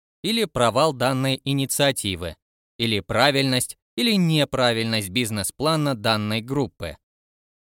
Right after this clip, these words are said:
Анализируя любую из больших побед Amazon, помните, что любой большой успех прошел через многочисленные анализы описаний. И вероятно,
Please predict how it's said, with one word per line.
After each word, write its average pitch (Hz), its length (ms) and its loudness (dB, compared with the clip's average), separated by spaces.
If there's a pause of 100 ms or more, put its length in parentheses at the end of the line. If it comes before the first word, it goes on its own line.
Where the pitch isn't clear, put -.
(600)
Анализируя 170 760 0
любую 139 540 -2
из 120 200 -4
больших 127 500 -2
побед 113 380 -2
Amazon, 104 520 -2 (380)
помните, 170 480 0
что - 240 -2
любой 160 480 0
большой 147 520 0
успех 175 420 -2 (400)
прошел 170 400 0
через 147 320 -2
многочисленные 147 1080 0
анализы 120 560 0
описаний. 113 760 -2 (560)
И 110 120 -2
вероятно, 123 760 2